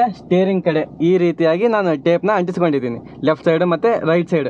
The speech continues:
ಜಡ್ಜ್‌ಮೆಂಟ್‌ಗೆ ಅನುಕೂಲ ಆಗಲಿ ಅಂತ. ನಾವು ಯಾವಾಗಲೂ ಸ್ಟೇರಿಂಗಿಂದ ಈ ರೀತಿಯಾಗಿನೇ ಜಡ್ಜ್‌ಮೆಂಟ್ನ ನೋಡ್ಕೋಬೇಕಾಗುತ್ತೆ. ಇವಾಗ ನಾನು road ಮಿಡ್ಲಲ್ಲಿದ್ದೀನಿ,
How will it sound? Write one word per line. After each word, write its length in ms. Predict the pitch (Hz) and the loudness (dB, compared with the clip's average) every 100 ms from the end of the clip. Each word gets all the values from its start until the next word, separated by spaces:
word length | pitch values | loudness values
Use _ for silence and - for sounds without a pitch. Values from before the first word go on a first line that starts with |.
| 127 | -4
ಜಡ್ಜ್‌ಮೆಂಟ್‌ಗೆ 600 | 135 151 156 180 175 190 | -4 -2 0 -2 0 0
ಅನುಕೂಲ 320 | 156 170 156 | 0 0 0
ಆಗಲಿ 200 | 143 135 | 0 -2
ಅಂತ. 120 | 131 | 0
ನಾವು 240 | 147 151 | 0 2
ಯಾವಾಗಲೂ 680 | 160 165 180 196 214 - - | 0 0 0 -2 -4 -6 -20
ಸ್ಟೇರಿಂಗಿಂದ 560 | - 180 175 180 180 180 | -2 2 2 2 0 0
ಈ 180 | 165 160 | 0 0
ರೀತಿಯಾಗಿನೇ 560 | 160 147 151 156 190 - | -2 0 0 2 0 -2
ಜಡ್ಜ್‌ಮೆಂಟ್ನ 500 | 147 147 143 156 147 190 | -2 -2 0 0 0 0
ನೋಡ್ಕೋಬೇಕಾಗುತ್ತೆ. 800 | 175 175 160 151 143 127 117 - - - - - - - - - - - - - - - - - - | 2 0 0 -2 0 -2 -2 -8 -10 -18 -20 -20 -20 -20 -20 -20 -20 -20 -20 -20 -20 -20 -18 -20 -4
ಇವಾಗ 280 | 185 196 190 | 0 2 2
ನಾನು 500 | 202 190 185 196 208 | 0 2 0 2 0
road 240 | 190 214 196 | 2 2 2
ಮಿಡ್ಲಲ್ಲಿದ್ದೀನಿ, 680 | 190 185 214 202 147 139 | -2 2 2 2 0 -2